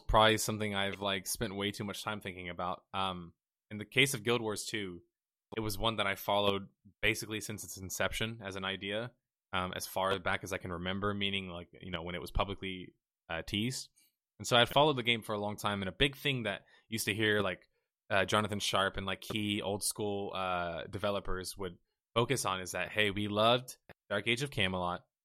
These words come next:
We wanna get something kind of more large scale," which Guild Wars one was lacking. And so we're trying to create this kind of, like, persistent map, this, like, eternal battleground. So, like, when that was kind of mentioned to us, it was like,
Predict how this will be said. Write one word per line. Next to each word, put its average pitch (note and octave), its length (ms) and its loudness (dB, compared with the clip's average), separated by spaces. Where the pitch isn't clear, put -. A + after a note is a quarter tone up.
We G#2+ 80 -2
wanna C3 240 4
get D3 160 2
something C3+ 320 2
kind A#2+ 180 2
of G#2 60 0
more G#2 200 2
large A2 300 2
scale," F#2 380 4
which F#2+ 180 0
Guild G2+ 180 0
Wars G2 220 0
one G2+ 140 -2
was F2+ 120 -6
lacking. F#2+ 520 0
And G#2 140 -4
so A2+ 160 2
we're G#2+ 120 2
trying A2+ 300 4
to A2 60 0
create G2+ 400 0
this - 140 -6
kind G#2 200 -2
of, F#2+ 120 -6
like, F#2+ 140 -2
persistent G2+ 520 -2
map, F#2 300 -4
this, F#2 120 -8
like, F#2 140 -6
eternal G2+ 340 0
battleground. F#2 680 -2
So, G2 120 -2
like, G2 180 -4
when - 100 -4
that C#3 160 2
was E3+ 100 -2
kind F#3 160 6
of A#2 80 4
mentioned A#2+ 360 0
to F2+ 140 -4
us, E2+ 140 -6
it G#2 60 -6
was F#2 140 -8
like, F2+ 200 -4